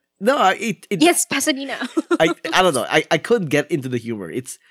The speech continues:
Speaker 1: to me, it always felt like they were making fun of nerds as opposed to making fun with nerds, or I don't know. I, I
Speaker 2: Really?
Speaker 1: yeah, I couldn't get into it.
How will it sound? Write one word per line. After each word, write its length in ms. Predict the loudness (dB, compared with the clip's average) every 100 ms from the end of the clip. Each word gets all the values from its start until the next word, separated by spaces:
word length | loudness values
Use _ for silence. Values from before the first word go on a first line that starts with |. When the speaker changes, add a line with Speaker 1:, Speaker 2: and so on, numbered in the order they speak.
| _ _ _ -4
Speaker 1:
to 80 |
me, 180 | -2 -2
it 60 | 0
always 280 | 4 4 2
felt 240 | 0 0
like 160 | 0 0
they 80 |
were 260 | 0 0 -2
making 360 | -4 -6 -6 -16
fun 640 | -16 -8 0 2 2 -2
of 180 | -4 -6
nerds 680 | -6 -4 0 2 0 -4 -14 _ _ -8
as 140 | -6
opposed 260 | -4 -2 0
to 80 | 0
making 300 | -2 -6 -8
fun 340 | -2 0 0 0
with 160 | 0
nerds, 400 | 0 -6 -8 -8
or 180 | -10 -8 -6
I 80 | -6
don't 140 | -6
know. 140 | -12 -20 _ _ _ -4
I, 120 | 0
I 140 | 2 2
Speaker 2:
Really? 420 | 0 -8 -8 -2
Speaker 1:
yeah, 220 | 2 2
I 80 | 0
couldn't 240 | 0 0
get 140 | 0 -6
into 260 | -8 -10
it. 120 | -14